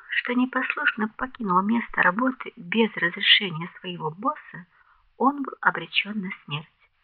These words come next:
Но убийца, посланный Батчелтером, плохо прицелился. Макс Рубин был только ранен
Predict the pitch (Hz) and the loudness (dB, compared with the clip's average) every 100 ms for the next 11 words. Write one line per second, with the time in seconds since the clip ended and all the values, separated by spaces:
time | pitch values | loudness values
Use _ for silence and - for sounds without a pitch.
0 | _ _ - - _ 208 254 262 277 294 | _ _ -20 -20 _ 6 6 6 0 -4
1 | 339 - 226 - 170 - 180 202 196 160 | -10 -10 -8 0 0 0 -4 -4 0 -2
2 | 170 - - - 170 175 - 285 - - | -2 -6 -8 -8 -8 -10 -4 -2 -4 -6
3 | - - - 147 175 - - 180 _ _ | -10 -6 -6 -6 -8 -14 -16 -18 _ _
4 | _ _ _ _ _ 175 165 156 - 202 | _ _ _ _ _ 4 6 6 0 -2
5 | 269 285 269 220 214 - - 254 262 214 | -2 -2 -6 -2 -2 -2 -4 -8 -4 2
6 | 165 147 165 180 | 6 4 4 -14